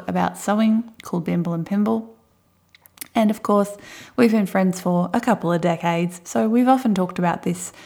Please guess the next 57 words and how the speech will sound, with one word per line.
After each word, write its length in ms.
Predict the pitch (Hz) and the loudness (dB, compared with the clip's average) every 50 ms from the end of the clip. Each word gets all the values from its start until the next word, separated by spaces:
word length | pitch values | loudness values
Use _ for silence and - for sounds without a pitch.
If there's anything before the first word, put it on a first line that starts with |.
| - - - - _ | -20 -20 -20 -20 _
this 160 | - 208 185 | -6 -6 -4
whole 180 | - - 185 180 | 0 0 0 0
thing 280 | 180 180 185 180 180 | 2 0 0 2 2
of 200 | 180 175 175 180 | 2 2 2 0
should 300 | 180 - - 202 185 - | -2 -2 -2 -2 0 0
you 80 | 202 190 | -2 -2
take 260 | - - 185 180 180 | -2 -2 -4 -2 -2
your 80 | - 233 | -4 -4
craft 420 | 233 - 185 165 175 180 180 - | -2 -2 0 0 0 0 0 -2
and 120 | 196 185 175 | -2 -2 -2
turn 180 | 180 180 170 | -2 -2 -2
it 60 | 190 - | -2 -2
into 220 | - 208 262 269 | -2 -2 0 0
a 40 | 277 | 0
business, 520 | 254 226 214 196 208 220 214 208 202 - - - | 2 0 0 0 0 0 0 0 -2 -4 -8 -6
or 120 | - 180 | -6 -4
should 240 | 175 - 196 180 170 | -4 -4 -6 -6 -4
you 120 | 185 180 170 | -4 -6 -4
just 180 | 170 165 - | -4 -6 -8
keep 220 | - - 175 175 175 | -6 -6 -4 -4 -4
it 40 | |
a 60 | 170 160 | -6 -6
hobby? 400 | 165 170 175 170 180 - 175 175 - - - - - - | -4 -4 -4 -4 -4 -6 -8 -10 -12 -14 -12 -12 -12 -4
And 140 | - - 233 | 0 2 4
in 80 | 240 233 | 4 6
that 160 | 240 247 247 | 6 6 4
episode, 460 | 262 262 254 233 226 - 196 196 190 | 4 2 2 0 0 0 0 0 0
we 240 | 180 165 180 180 180 | 0 0 0 -2 -2
talked 320 | 180 - 185 185 175 180 | -2 -2 -4 -4 -2 -2
about 240 | 185 175 175 170 - | 0 0 0 0 -2
why 300 | 175 170 165 165 175 185 | -2 -2 -2 0 0 -2
she 280 | 190 - - 202 196 185 | -2 -4 -2 -2 -2 -2
deliberately 640 | 196 202 208 180 170 175 - 190 185 190 190 190 | 0 -2 -2 -2 -2 -4 -4 -8 -6 -4 -4 -6
keeps 680 | 190 - - - 165 160 - - - - - - - - - | -6 -8 -12 -8 -8 -8 -8 -8 -12 -16 -14 -14 -14 -14 -6
her 100 | - 208 | -4 -4
sewing 440 | 208 - - 180 160 160 165 175 196 | -4 -4 -6 -4 -4 -4 -4 -4 -6
a 40 | 208 | -6
hobby 400 | - - 320 359 277 202 180 180 | -4 -4 0 0 2 2 2 0
and 160 | 180 175 175 | 0 2 2
not 140 | 180 185 196 | 2 2 2
a 60 | 208 | 4
business, 340 | 262 294 - 208 190 180 - - | 2 2 4 2 -4 -4 -2 2
even 340 | 262 262 254 269 269 277 302 | 2 4 4 4 4 4 4
though, 320 | 330 269 220 202 202 202 - - - - - - - - - - - _ | 4 4 4 2 0 -2 -6 -10 -18 -18 -16 -16 -16 -18 -18 -20 -6 _
you 80 | - 247 | 2 2
know, 120 | 214 196 | 4 2
she 420 | 190 - - - - 214 208 208 208 | 0 -2 -2 0 2 2 4 2 2
has 280 | 196 196 208 220 202 | 0 0 0 -2 -2
got 180 | - - 202 - | -2 -4 -4 -2
this 160 | - 190 - | -4 -4 -2
online 300 | - 185 180 175 175 170 | -2 0 2 2 0 0
presence 400 | 175 - 180 180 165 180 - - | 0 0 -2 0 0 -2 -4 -2
and 140 | 185 180 175 | -2 -4 -4
could 280 | - - 226 214 214 - | -2 -2 -4 -4 -4 -6
potentially 500 | - - - 180 175 175 - 185 170 165 | -10 -4 -2 -2 -2 -2 -2 -4 -2 -2
monetize 600 | 160 160 165 185 190 - - 160 160 165 156 180 | -2 -2 -2 -2 -4 -4 -6 -4 -4 -4 -2 -4
it 220 | 185 180 180 - | -6 -6 -8 -14